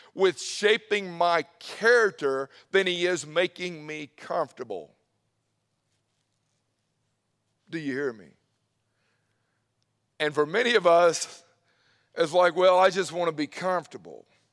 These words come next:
It's not gonna be comfortable. We're gonna go through tough times.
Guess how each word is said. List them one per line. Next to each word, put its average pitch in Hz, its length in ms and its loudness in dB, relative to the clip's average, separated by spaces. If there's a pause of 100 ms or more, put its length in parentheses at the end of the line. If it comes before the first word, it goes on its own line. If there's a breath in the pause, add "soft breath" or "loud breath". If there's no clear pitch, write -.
(500)
It's 143 160 -10
not 175 200 0
gonna 170 140 -8
be 156 80 -6
comfortable. 156 640 -8 (680)
We're 156 120 -2
gonna 185 200 0
go 175 120 0
through 165 220 -8
tough 156 260 -2
times. 151 640 -12